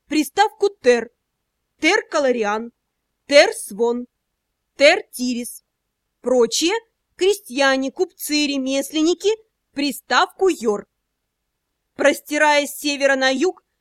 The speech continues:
почти на три тысячи лиг, а с запада на восток на две тысячи, империя имеет протяженные границы. На севере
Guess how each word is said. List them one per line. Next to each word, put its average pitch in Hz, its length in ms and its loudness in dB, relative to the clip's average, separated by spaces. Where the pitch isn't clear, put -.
почти 302 420 -2
на 339 160 0
три 294 280 -6
тысячи 277 500 -6
лиг, 269 380 -8
а 269 160 4
с 208 100 -8
запада 294 460 2
на 294 100 0
восток 294 520 -2
на 302 180 -2
две 254 260 -2
тысячи, 240 640 -4
империя 277 600 0
имеет 311 440 -4
протяженные 269 720 -2
границы. 254 720 -4
На 302 240 2
севере 262 560 -6